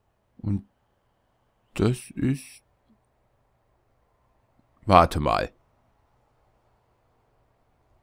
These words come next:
Hab ich, ich hab, das kann, warte, nein, nein, nein, nein, nein, nein, nein, nein, das kann nicht wahr sein.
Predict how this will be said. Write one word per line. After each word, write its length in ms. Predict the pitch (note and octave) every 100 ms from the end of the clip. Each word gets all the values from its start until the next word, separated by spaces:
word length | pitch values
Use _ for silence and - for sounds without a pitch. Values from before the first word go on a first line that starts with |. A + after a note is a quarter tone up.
| _ _ _ _ _ _ _ _ _ _ _ _ _ _ _ _ _ _ _ _ _ _ _ -
Hab 200 | G#3 G3+
ich, 200 | - - _ _ _ - - _ _ _ _ _ _ _ - F#2+ _ _
ich 220 | - -
hab, 200 | C3 - - - - _ _ _ _ _ _ _ _ _ _ _ _ _ _ _ _ _ _ _ _ _ _ _ _ _ _ _ -
das 160 | F#2+
kann, 320 | - G2+ G2 -
warte, 380 | G2+ G2 - -
nein, 320 | A2+ A#2 A2
nein, 180 | G#2 G2+
nein, 180 | F#2+ F2+
nein, 180 | D#2+ D2+
nein, 180 | D2+ D2
nein, 160 | C#2
nein, 180 | C#2+ -
nein, 200 | - G2+
das 180 | A2 -
kann 160 | A2+
nicht 160 | G2+ F#2+
wahr 200 | D2+ D2+
sein. 240 | E2+ -